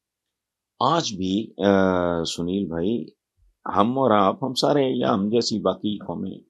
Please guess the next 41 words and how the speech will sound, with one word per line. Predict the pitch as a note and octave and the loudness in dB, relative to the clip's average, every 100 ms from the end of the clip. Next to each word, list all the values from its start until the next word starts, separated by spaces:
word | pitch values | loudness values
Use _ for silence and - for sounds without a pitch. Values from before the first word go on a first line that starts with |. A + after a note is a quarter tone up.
| _ - | _ -4
माचिस | A#2+ D#3+ F3 F3 E3+ - | 4 6 6 4 4 6
से | |
लेके | D#3 A2 G#2+ G2+ G2+ F#2 F2+ F#2 G2 | 6 8 6 4 2 2 0 -4 -10
flush | _ - G#2 | _ 0 0
system | - - - - | 0 -2 -4 -6
तक, | D2 - - _ - - _ _ - | -12 -12 -12 _ -20 -20 _ _ -4
यहाँ | A2+ A#2+ | 0 0
मुझे | A#2+ A#2+ | 2 2
याद | A2 A2+ A#2 | 2 2 0
है | A2+ | -4
कि | A#2+ A2 | -4 -2
इंडिया | G2+ G2+ | -2 -2
में | G#2 | -2
पता | - A2 | -2 -2
नहीं, | A#2 A2 | -2 -4
मैं | A2 | -6
हैरान | D2 D2+ E2 A#2 | -6 -8 -6 -4
ही | A#2+ | -6
रह | A2 | -8
गया, | G#2+ - _ _ G#2 | -12 -14 _ _ -10
कि | |
कितने | - A2+ A#2+ A#2 A2 | -4 0 2 2 0
करोड़ों | - G#2 G#2+ A2+ A2 G#2+ | 0 4 4 2 0 0
लोगों | G2+ F#2+ G#2 | 0 0 -2
के | G2 F#2+ | -4 -8
उनको | F2 G2 G2+ | -6 -4 -4
ब-, | F2 F2+ F2+ E2+ E2+ D#2 D#2 - | -2 -2 -2 -2 -4 -4 -4 2
toilet | A2+ B2 A2 | 4 4 0
ही, | G#2+ G2 | -2 -2
bathroom | G#2 A2+ A2+ A2 | -2 -2 -6 -6
ही | |
नसीब | G2+ - F#2 | -6 -6 -8
नहीं। | F#2+ | -10
खैर, | F#2+ _ - B2+ C3 | -16 _ 2 2 2
anyway, | G#2+ G2 G2+ | -2 -4 -2
मैं | A#2 | 0
बात | G2 A2+ A2 | 4 4 4
और | G#2+ | 2
कर | F#2+ | 0
रहा | E2 | -10
हूँ। | D#2 | -12